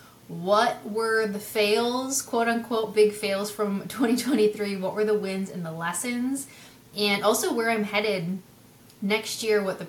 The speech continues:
my priorities are, and cannot wait to take you along on that journey. And then also my intention is that in me sharing this, that you also find the pieces that are gonna work for you. I think it is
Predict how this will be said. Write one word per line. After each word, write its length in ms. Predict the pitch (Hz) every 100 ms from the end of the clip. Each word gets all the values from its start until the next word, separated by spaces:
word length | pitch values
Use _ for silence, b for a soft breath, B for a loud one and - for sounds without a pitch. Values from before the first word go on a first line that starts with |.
| 202
my 160 | 190
priorities 560 | 196 208 190 185 180 180
are, 400 | 175 170 170 -
and 320 | 175 160 165
cannot 280 | 170 190 170
wait 120 | 180
to 60 | 185
take 180 | 202 175
you 120 | 180
along 200 | 170 165
on 100 | 165
that 140 | 160
journey. 460 | 156 165 175 208 262 B B B
And 100 | 220
then 140 | 226 -
also 600 | 226 269 302 269 226 -
my 120 | 202
intention 600 | 208 208 208 208 202 214
is 300 | 202 190 185
that 220 | 190 175 185
in 100 | 185
me 160 | 202
sharing 480 | 202 - 180 190 226
this, 360 | 285 311 - - B B
that 220 | 220 208 202
you 260 | 214 226
also 320 | 190 190 226
find 420 | 208 202 185 185 180
the 80 |
pieces 380 | 175 - 196 202
that 140 | 185 185
are 60 |
gonna 220 | 175 175
work 220 | 170 170 -
for 140 | 185
you. 420 | 185 254 160 175 B B B - 190
I 160 | 226 285
think 220 | 302 262
it 100 | 240
is 260 | 214 208